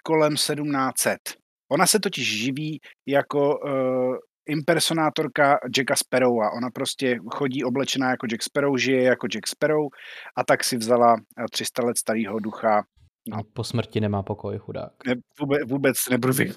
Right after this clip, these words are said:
Speaker 1: vyjadřovat tomu, co jsi řekl teďka. Eh, každopádně, eh,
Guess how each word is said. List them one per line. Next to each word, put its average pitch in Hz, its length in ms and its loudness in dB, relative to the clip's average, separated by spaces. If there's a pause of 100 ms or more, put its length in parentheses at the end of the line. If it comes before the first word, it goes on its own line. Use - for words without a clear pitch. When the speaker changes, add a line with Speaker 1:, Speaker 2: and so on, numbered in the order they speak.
(140)
Speaker 1:
vyjadřovat 113 420 4
tomu, 117 180 -4
co 113 100 -6
jsi 107 80 -6
řekl 113 160 -4
teďka. 117 200 -6 (360)
Eh, 147 260 12
každopádně, - 880 6 (520)
eh, 135 180 4